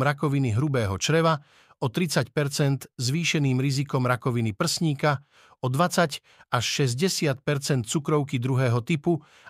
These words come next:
a tridsať až päťdesiat percent predčasnej smrti. Netreba však splniť všetky odporúčania Svetovej zdravotníckej organizácie,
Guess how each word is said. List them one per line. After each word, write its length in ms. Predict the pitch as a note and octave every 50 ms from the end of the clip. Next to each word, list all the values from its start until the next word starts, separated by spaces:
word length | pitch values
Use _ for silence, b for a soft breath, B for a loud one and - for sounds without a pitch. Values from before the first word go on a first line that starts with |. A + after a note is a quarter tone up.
| B -
a 80 | A#2
tridsať 560 | G#2+ - E3 F#3 D#3+ - E3+ D#3 C#3 - - _ _ _ _ _
až 180 | C3+ B2+ - - -
päťdesiat 560 | F#3 F3+ D#3+ E3+ D3+ - - E3+ C#3+ - -
percent 480 | - D3+ D3 C#3+ - D3+ C#3 C3+ A#2+ - - _ _ _ _ _
predčasnej 560 | - D3 D3+ C#3+ - D#3+ C#3 - - C#3 B2 A2+
smrti. 540 | - - C3+ B2 A2 - - F2+ D#2 - _ _ _ _ _ _ _ _ _ _ _ _ _ _ _ _ _ _ _ _ _ - D3
Netreba 320 | F#3+ F#3 G3+ F#3 D#3+ D#3 D3
však 220 | C#3 - E3 C#3+
splniť 380 | - - - - F3+ E3 D3 B2
všetky 360 | - - - D#3+ C#3+ - D3 D3
odporúčania 800 | - D#3 C#3+ - - D3+ C#3 C#3 B2+ - D3 C#3 C3 C3 A#2+ A2
Svetovej 480 | - B2+ C#3+ C#3+ D3 D3+ B2+ B2+ A#2+ G#2
zdravotníckej 720 | G#2+ C3 C3+ C#3 C3+ C#3+ D3 C#3 A#2+ - - C3+ B2+ -
organizácie, 960 | C#3 D3 D3 C3+ C3+ B2 A#2 G#2 B2 A#2 A#2 G#2+ - - C3+ B2 A#2+ A2 b